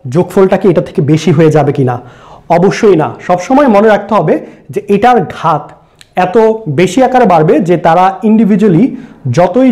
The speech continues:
যোগ করা হোক না, even এমন যদি হয় যে t to the power hundred আছে আর বাকি সবগুলো t to the power ninety-nine,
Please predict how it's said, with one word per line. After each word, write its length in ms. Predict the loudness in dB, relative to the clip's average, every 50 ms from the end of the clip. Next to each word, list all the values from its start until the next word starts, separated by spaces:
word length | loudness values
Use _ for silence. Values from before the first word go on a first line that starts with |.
| 2 2
যোগ 100 | 0 0 0 0
করা 140 | 0 0 0
হোক 80 | 0 -2 -4
না, 60 | -4 -2 0 0
even 160 | 2 2 2 0 0 0 0 0
এমন 140 | 2 2 2 2
যদি 160 | 2 0 0 -2 -2
হয় 180 | -2 -2 -2 -4 -6 -10 -20 -20 -12 _ -2 -2
যে 80 | -2 -2 -2 -4 -2
t 20 | 2 2 2 4 2
to 60 | 2 2 2
the 60 | 2 4
power 220 | 4 4 4 2 2 -2 -4 -10 -20 -20 -20 _ _ -10 -4
hundred 340 | -2 0 2 2 2 2 2 0 -2
আছে 180 | -2 -4 -6 -6 -6 -10 -16 -20 -20 _ -6 -4
আর 80 | -2 -2 0 0 0
বাকি 300 | 0 0 0 0 0 0 -2 -4 -8 -12 -20 -20 -18 -10 -2
সবগুলো 560 | 0 2 2 2 2 0 2 2 2 2 2 0 0
t 20 | 0
to 60 | 0 2
the 60 | 2
power 140 | 2 2 2 2 2
ninety-nine, 420 | 0 0 0 0 0 0 2 0